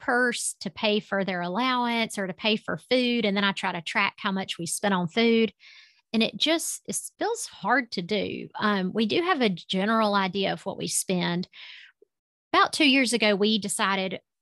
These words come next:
we each would start getting an allowance. And <laughs> not the kid. I mean, the kids get, like, three dollars, or, uh, I think Eli gets seven dollars a week.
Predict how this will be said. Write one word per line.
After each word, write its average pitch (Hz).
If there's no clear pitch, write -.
we 214
each -
would 196
start -
getting 196
an 185
allowance. 185
And 214
<laughs> -
not 247
the 226
kid. 202
I 226
mean, 220
the 208
kids 311
get, -
like, 175
three 254
dollars, 208
or, 190
uh, -
I 190
think 196
Eli 190
gets -
seven 180
dollars -
a 175
week. -